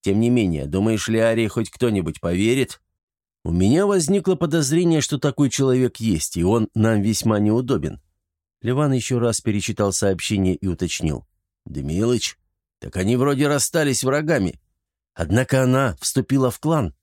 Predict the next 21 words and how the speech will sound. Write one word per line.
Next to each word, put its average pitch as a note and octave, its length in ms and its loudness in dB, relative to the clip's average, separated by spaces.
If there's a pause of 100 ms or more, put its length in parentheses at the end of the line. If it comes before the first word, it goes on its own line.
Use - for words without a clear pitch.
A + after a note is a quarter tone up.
(280)
привёл F#2+ 340 0
весомый F#2 400 0
аргумент F#2+ 560 -2
Ривас. F#2+ 440 -2 (680)
«Если G2 480 0
в F2+ 80 -4
гильдию G#2 420 2
обратится G2+ 600 0
глава F#2+ 340 2
клана, A2 580 -2
можно A2 420 0
нарваться A#2 500 0
на A#2 140 2
расследование, A2 840 0
где E2+ 240 -2
главным G2 440 2
свидетелем A2 580 0
станет A2 480 -2
эта G#2+ 360 2
несостоявшаяся G2+ 1040 0
подстилка». - 680 -2